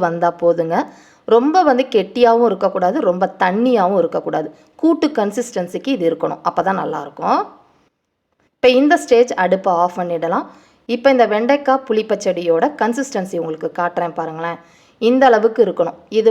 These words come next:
வந்து இப்ப சூடா இருக்கிறதுனால உங்களுக்கு இந்த கன்சிஸ்டன்சில இருக்கு. இதுவே ஆறிடுச்சுன்னா இன்னும் கொஞ்சம் உங்களுக்கு கெட்டிப்பட்டுரும். So, இந்த டைம் அடுப்பை ஆஃப் பண்ணிட்டு, இதுல கடைசியா பொடியா நறுக்கின கொத்தமல்லி, கருவேப்பிலை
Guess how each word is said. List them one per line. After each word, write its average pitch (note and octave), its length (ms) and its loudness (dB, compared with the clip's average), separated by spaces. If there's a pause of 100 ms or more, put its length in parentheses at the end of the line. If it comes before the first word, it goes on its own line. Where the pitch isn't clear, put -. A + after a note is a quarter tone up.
வந்து A3+ 260 -2
இப்ப F#3+ 120 -2 (100)
சூடா C#4 340 2
இருக்கிறதுனால F#3+ 640 -2
உங்களுக்கு F3 320 -6
இந்த E3 200 -4
கன்சிஸ்டன்சில E3 680 -6
இருக்கு. D3+ 200 -10 (480)
இதுவே B3+ 240 4 (220)
ஆறிடுச்சுன்னா A3+ 520 2
இன்னும் G3+ 240 0
கொஞ்சம் F#3+ 240 2
உங்களுக்கு F3 280 -2 (140)
கெட்டிப்பட்டுரும். F3 800 -2 (1040)
So, A3+ 80 4 (120)
இந்த D4+ 140 4 (140)
டைம் B3+ 260 2
அடுப்பை G3+ 340 0
ஆஃப் F#3 160 -2
பண்ணிட்டு, F3 320 -2
இதுல F3 140 0 (160)
கடைசியா G3+ 460 2 (120)
பொடியா G3+ 320 0 (120)
நறுக்கின E3+ 380 -4 (320)
கொத்தமல்லி, C4 520 4 (100)
கருவேப்பிலை F#3+ 420 2